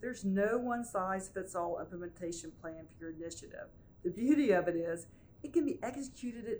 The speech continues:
any scale, whether you're a community financial institution or a global brand. And of course, as you implement,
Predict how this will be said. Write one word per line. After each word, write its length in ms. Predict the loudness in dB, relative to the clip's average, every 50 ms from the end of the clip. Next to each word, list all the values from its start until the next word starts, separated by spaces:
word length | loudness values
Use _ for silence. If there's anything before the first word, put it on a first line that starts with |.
| -4
any 200 | -4 -2 -2 -2
scale, 520 | -2 -4 -2 -2 0 0 0 -2 -4 -8 -10 -4
whether 240 | -2 -2 0 0 0
you're 300 | -2 2 2 4 4 4
a 140 | 0 -2 -6
community 520 | -6 -4 -2 0 0 -2 -2 -4 -6 -4 -4
financial 460 | -4 -4 -4 -6 -10 -10 -10 -10 -10
institution 760 | -8 -10 -10 -10 -10 -8 -8 -8 -8 -6 -6 -6 -6 -6 -8 -12 -16 -20 -20 -10 -4
or 200 | -2 -2 0 0
a 60 | -2
global 540 | -2 -2 0 0 0 0 0 0 -4 -4 -6 -8
brand. 360 | -12 -10 -10 -10 -12 -14 -14 -18 -20 -20 -20 -20 -20 -20 -20 -20 -20 -20 -20 -20 -20 -20 -10 -6
And 120 | -4 -4
of 80 | -4 -4 -8 -8 -6
course, 460 | 0 2 2 2 2 0 -6 -10 -14 -18 -20 -20 -20 -10 -6
as 220 | -4 -2 -2 0 0
you 80 | 2
implement, 520 | 2 2 4 6 6 6 6 6 4 2